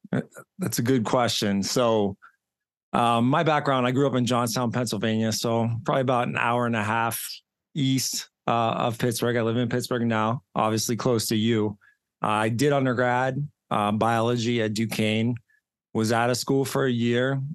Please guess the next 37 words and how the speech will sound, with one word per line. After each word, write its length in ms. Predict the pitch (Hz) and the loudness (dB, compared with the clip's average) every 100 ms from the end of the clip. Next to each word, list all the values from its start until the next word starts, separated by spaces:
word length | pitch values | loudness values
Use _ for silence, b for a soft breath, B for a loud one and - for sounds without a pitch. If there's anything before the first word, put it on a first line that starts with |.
| - | -6
uh, 320 | 120 113 110 110 | -4 0 0 0
was 160 | 113 | 0
bartending. 920 | 113 117 123 120 123 123 135 135 135 127 | 0 0 0 0 -2 0 0 0 0 0
Uh, 340 | 107 104 107 - B B | 0 0 -2 -6 B B
it's 100 | - | -2
actually 240 | 151 151 | 0 2
working 320 | 151 135 123 120 | 4 4 2 2
at 100 | 107 | 2
the 80 | |
Audubon 440 | 104 113 110 104 104 | 2 2 2 2 0
Society. 560 | 107 101 107 101 101 | -2 -4 -2 0 0
So 140 | 101 107 | 0 0
if 100 | 117 | 0
anybody 300 | 127 113 110 | 0 2 0
who 60 | |
watches 380 | 110 110 101 104 | 2 0 -2 -2
this 220 | 110 104 | -2 -2
knows 360 | 113 110 110 98 | 0 0 0 0
me, 320 | 104 104 101 101 B B - | 0 2 0 -2 B B 0
they 120 | 117 | 2
know 180 | 113 110 | 2 2
that 120 | 104 | 2
I 80 | 107 | 0
like 200 | 107 104 | 0 0
birds 560 | 104 107 104 110 - | 0 2 2 0 -2
because 480 | 151 123 117 110 110 | -4 -2 0 0 0
of 100 | 107 | 0
that 200 | 110 110 | 0 0
year 340 | 107 107 104 104 | 0 0 0 0
I 100 | 104 | 0
spent 420 | - 107 104 170 | -2 -2 -2 -2
with, 300 | 120 107 - | -2 -2 -2
uh, 240 | 104 107 120 B B _ - | -2 -2 -4 B B _ -2
a 60 | |
lot 200 | 110 110 | 2 2
of 100 | 110 | 2
retirees, 1000 | 110 113 - 113 113 107 110 110 110 - | 2 0 0 0 2 2 0 0 -2 -4